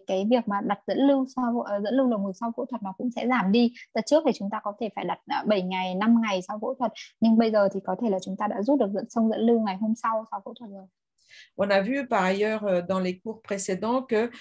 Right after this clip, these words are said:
Speaker 2: au jour d'aujourd'hui, on ne met qu'un seul drain, euh, pas deux comme on faisait avant, et que en fait, tous les jours, on évalue si on peut l'enlever. S'il y a moins de quatre cents millilitres de drainage sur vingt-quatre heures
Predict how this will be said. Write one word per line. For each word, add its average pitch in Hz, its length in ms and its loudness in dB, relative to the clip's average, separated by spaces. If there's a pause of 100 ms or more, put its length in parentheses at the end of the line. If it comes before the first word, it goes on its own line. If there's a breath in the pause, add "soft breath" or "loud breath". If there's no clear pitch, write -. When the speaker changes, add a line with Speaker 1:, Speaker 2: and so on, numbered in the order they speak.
(280 loud breath)
Speaker 2:
au 220 160 4
jour 233 220 2
d'aujourd'hui, 208 800 -2
on 214 200 -4
ne 208 100 -4
met 202 220 -6
qu'un 247 180 -2
seul 202 300 -4
drain, 185 380 -2 (680 soft breath)
euh, 170 80 -4
pas 190 220 2
deux 208 260 2
comme 208 220 -2
on 175 100 -2
faisait 175 240 -6
avant, 175 540 -2
et 196 200 -4
que 233 320 2 (360 soft breath)
en 190 120 -2
fait, 240 240 -4 (140)
tous 247 100 -10
les 233 200 -2
jours, 233 200 -4
on 208 160 -2
évalue 190 480 0
si - 180 -8
on 196 140 -4
peut 214 120 -4
l'enlever. 190 360 -4
S'il 202 340 -10
y 208 80 0
a 196 220 -2 (140)
moins 214 340 -2
de 190 480 -2
quatre 214 220 -4
cents 202 200 -8
millilitres 190 680 -6
de 160 140 -6
drainage 170 600 -6
sur 156 220 -10
vingt-quatre 165 520 -10
heures 175 220 -4